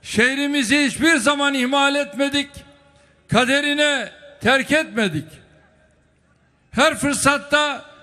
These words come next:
Tekirdağ'ın misafiri olduk. Ya partimizin kongreleri, ya toplu açılış törenleri,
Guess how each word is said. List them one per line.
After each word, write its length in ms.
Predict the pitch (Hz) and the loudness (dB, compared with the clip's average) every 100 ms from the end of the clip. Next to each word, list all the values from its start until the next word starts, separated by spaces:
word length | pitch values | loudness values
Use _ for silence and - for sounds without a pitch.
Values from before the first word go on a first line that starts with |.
| - _ _ - | -20 _ _ -4
Tekirdağ'ın 680 | 214 247 302 302 294 302 294 | -2 0 0 2 2 2 -2
misafiri 560 | 269 240 277 220 214 | 0 2 2 0 -2
olduk. 460 | 247 214 160 151 - - _ _ _ _ _ _ _ _ _ _ _ _ - | -2 -2 -8 -14 -18 -20 _ _ _ _ _ _ _ _ _ _ _ _ -4
Ya 200 | 202 277 | -2 0
partimizin 760 | 262 285 - 277 277 226 285 | 0 0 -2 -2 0 0 0
kongreleri, 760 | 214 233 277 247 247 220 202 156 - - - _ _ _ - | 0 0 0 0 0 0 -4 -6 -12 -20 -20 _ _ _ -10
ya 300 | 147 277 294 | -2 0 0
toplu 420 | 254 277 - 294 | -2 -2 -2 0
açılış 460 | 285 254 269 302 - | 0 0 -2 -2 2
törenleri, 680 | 247 262 240 233 220 190 | 2 2 -2 -2 -2 -2